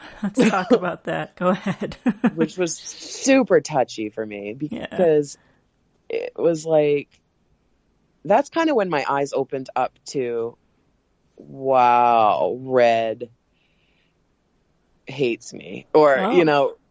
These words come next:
Speaker 2: not hates me, but, like, Red is targeting me. Like, I
Speaker 1: Mm-hmm.
Speaker 2: really, I really wasn't, I really didn't realize how much of a threat I was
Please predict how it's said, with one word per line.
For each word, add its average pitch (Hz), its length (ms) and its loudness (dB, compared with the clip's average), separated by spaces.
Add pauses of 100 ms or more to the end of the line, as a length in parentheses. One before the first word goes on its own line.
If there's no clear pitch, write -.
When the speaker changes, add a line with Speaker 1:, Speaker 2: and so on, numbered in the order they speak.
(120)
Speaker 2:
not 160 360 -4
hates 151 340 -4
me, 127 100 -6
but, 123 100 -2
like, 110 200 -4
Red 131 340 2
is 110 160 -8
targeting 98 580 -8
me. 50 180 -18
Like, 123 200 -2
I 123 320 2
Speaker 1:
Mm-hmm. 123 100 -8
Speaker 2:
really, 143 500 -2 (680)
I 165 60 -2
really 220 300 2
wasn't, 165 440 -4 (240)
I 190 160 -2
really 370 260 -4
didn't 226 200 -6
realize 151 380 -2
how 139 200 -6
much 131 240 -12
of 120 100 -12
a 117 60 -12
threat 131 420 0
I 120 160 0
was 117 420 -2